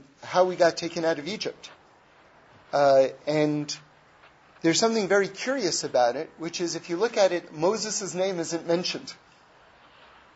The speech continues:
Now, you know, that's odd.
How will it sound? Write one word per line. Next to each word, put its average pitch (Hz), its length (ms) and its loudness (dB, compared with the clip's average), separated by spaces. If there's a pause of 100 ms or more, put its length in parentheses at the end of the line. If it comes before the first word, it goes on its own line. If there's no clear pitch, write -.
(120)
Now, 156 340 4 (720)
you 180 100 -4
know, 147 240 0 (880)
that's 202 220 4
odd. 175 440 6